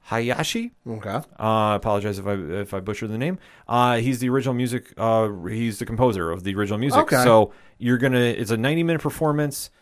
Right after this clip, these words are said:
Speaker 1: Uh, so definitely, if you're going to be going to Anime N Y C, you definitely wanna go check it out. It's gonna be definitely, definitely very cool to go see.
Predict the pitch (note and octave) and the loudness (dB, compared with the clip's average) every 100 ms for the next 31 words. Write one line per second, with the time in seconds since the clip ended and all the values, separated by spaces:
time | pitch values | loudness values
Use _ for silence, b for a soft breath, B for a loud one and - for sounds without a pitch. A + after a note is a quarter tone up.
0 | b b A2+ A2+ A2+ G#2+ G2+ B2 A2 G2+ | b b 2 4 4 2 0 -2 0 2
1 | D#3 E3+ D#3 A#2+ G#2 A2+ A2 A2 D3+ D#3+ | 0 0 -2 -2 -2 -2 -2 0 0 0
2 | D#3 D#3 D3 B2+ C#3 C3+ C3 B2+ B2+ B2 | 0 0 0 -2 -4 -4 -4 -2 -4 -2
3 | C3+ B2+ G2+ G2 A2+ B2 A#2 A2+ B2 A2 | -4 -4 -4 -4 -4 -2 -2 0 0 0
4 | A2+ G#2 A#2 G2+ F#2+ F#2+ G2 B2+ B2 - | 0 0 -4 -6 -6 -8 0 2 2 0
5 | G#2+ G#2 G2+ G2 F#2+ G2+ F#2+ A2 G2+ F2+ | -4 -4 -6 -6 -4 -6 -4 -6 -6 -4
6 | G2 F2+ - - G3 A#3 A3 | -2 -2 -4 -2 0 0 0